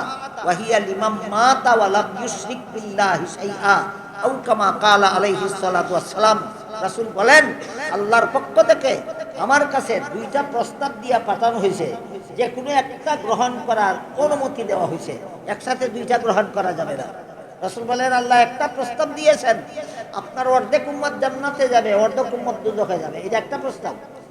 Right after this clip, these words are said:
এটা যদি আপনার পছন্দ না হয়, তাহলে আরেকটা প্রস্তাব হইল, আপনার নেককার উম্মতেরা জান্নাতে যাবে, গুনাহগার উম্মতেরা দোজখে যাবে।" তবে আপনার সুপারিশে আমি গুনাহগার উম্মতকে দুদক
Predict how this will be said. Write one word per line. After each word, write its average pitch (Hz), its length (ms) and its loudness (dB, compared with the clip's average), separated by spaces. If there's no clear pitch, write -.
এটা 185 180 0
যদি 240 200 0
আপনার 262 320 2
পছন্দ 269 360 -2
না 254 200 2
হয়, 262 320 8
তাহলে 185 180 2
আরেকটা 240 440 2
প্রস্তাব 269 400 0
হইল, 165 180 -2
আপনার 226 420 -4
নেককার 254 640 0
উম্মতেরা 226 580 0
জান্নাতে 269 560 0
যাবে, 175 360 0
গুনাহগার 302 400 4
উম্মতেরা 277 560 0
দোজখে 226 440 -2
যাবে।" 175 500 -4
তবে 233 220 6
আপনার 240 500 4
সুপারিশে 247 480 4
আমি 302 380 2
গুনাহগার 294 480 4
উম্মতকে 269 500 -2
দুদক 254 280 0